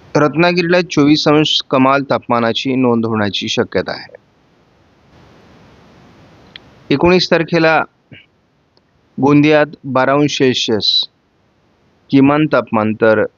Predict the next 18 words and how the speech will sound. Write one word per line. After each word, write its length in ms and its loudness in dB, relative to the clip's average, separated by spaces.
मुंबईला 600 2
पंचवीस 500 -2
अंश 220 0
सेल्सिअस 680 -2
कमाल 360 2
तापमान 340 -2
असणार 320 -6
आहे. 180 -12
सरासरी 600 0
सतरा 360 -2
अंश 240 0
सेल्सिअस 480 -2
तापमान 460 -2
महाराष्ट्रात 600 -2
राहील. 420 -2
बावीस 320 0
तारखेला 340 0
गोंदियामध्ये 720 2